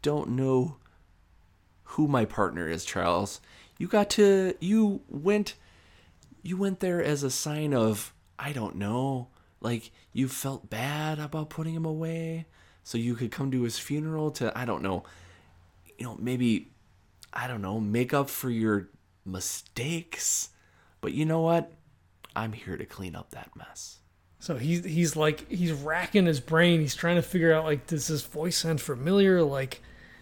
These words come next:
Speaker 2: what was he involved with recently? Does this sound?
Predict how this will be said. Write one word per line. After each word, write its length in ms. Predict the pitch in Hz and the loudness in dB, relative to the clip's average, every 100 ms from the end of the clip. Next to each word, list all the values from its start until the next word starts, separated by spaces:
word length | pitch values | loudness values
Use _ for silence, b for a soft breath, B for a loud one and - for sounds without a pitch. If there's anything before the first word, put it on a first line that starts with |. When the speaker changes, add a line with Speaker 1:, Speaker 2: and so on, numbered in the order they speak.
| B - | B -12
Speaker 2:
what 220 | 160 160 | -6 0
was 180 | 175 180 | 4 4
he 100 | 165 | 4
involved 480 | 156 139 160 180 165 | 2 2 4 6 6
with 240 | 151 - | 2 -2
recently? 600 | 165 196 190 190 180 175 | 2 4 6 4 6 6
Does 220 | 165 147 127 | 4 2 2
this 140 | 165 | 4
sound? 500 | - 170 165 165 156 | 6 8 8 8 6